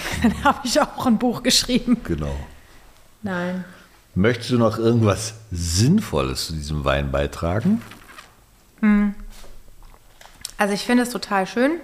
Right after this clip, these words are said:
Speaker 1: dass dieser Wein diese klassischen Spätburgunder-Aromen einfach mitbringt. Das
Speaker 2: Mhm.
Speaker 1: heißt, ein bisschen so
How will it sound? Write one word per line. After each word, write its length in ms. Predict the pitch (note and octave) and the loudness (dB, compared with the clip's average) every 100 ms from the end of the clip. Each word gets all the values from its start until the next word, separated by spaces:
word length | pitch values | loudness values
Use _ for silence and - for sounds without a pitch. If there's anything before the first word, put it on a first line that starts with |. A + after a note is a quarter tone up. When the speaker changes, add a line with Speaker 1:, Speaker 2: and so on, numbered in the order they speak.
| - - - - - - | -12 -20 -20 -20 -16 -6
Speaker 1:
dass 160 | G3+ | -6
dieser 320 | A3 G3+ G3 | -4 -2 0
Wein 300 | F3+ G3 B3 D#4 - - - - _ - | 2 2 2 0 -8 -20 -20 -20 _ -8
diese 220 | G#3 G3 | -4 -4
klassischen 840 | G3 A3+ A#3+ A#3+ - G#3+ G#3+ G#3+ G3+ - | -2 0 0 -2 -2 0 0 0 -4 -10
Spätburgunder-Aromen 1120 | - G#3+ G#3+ G3+ G3+ G3 F3 F#3+ F3+ F#3+ F#3+ | -4 -2 -2 -4 -2 -2 0 -2 -2 -2 -2
einfach 360 | F#3 F#3 F#3 F3+ | -2 -4 -6 -4
mitbringt. 640 | F3+ - - D3+ D#3 E3 | -6 -6 -10 -8 -10 -10
Das 120 | F3 - | -8 -2
Speaker 2:
Mhm. 40 | |
Speaker 1:
heißt, 220 | F#3+ - - - - - - - - - _ - | -2 -2 -10 -18 -20 -20 -20 -20 -20 -20 _ -12
ein 40 | F#3+ | -6
bisschen 280 | G3 - G3 | -4 -2 0
so 260 | F#3+ F#3+ | 0 0